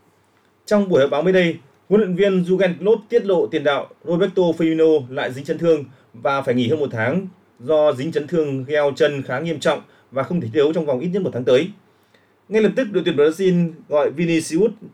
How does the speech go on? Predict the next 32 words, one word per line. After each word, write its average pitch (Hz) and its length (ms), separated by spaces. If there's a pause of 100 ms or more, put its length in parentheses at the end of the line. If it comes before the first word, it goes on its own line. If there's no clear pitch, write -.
(200)
à, 147 140
lên 156 200
thay 160 120
tiền 143 140
đạo 127 220
của 120 180
Liverpool. 139 440 (880)
Tiền 185 120
đạo 170 160
người 170 160
Bỉ 165 220
dính 147 120
chấn 185 120
thương 190 240
trong 180 160
cuộc 151 240
đối 160 100
đầu 151 140 (100)
với 139 360 (240)
Mano 156 340 (420)
tại 135 260
Champions 147 220
League 208 160 (320)
và 139 340
chưa 196 200
ra 185 80
sân 170 280
kể 147 200
từ 131 60
đó 120 300
tới 143 80
nay. 135 220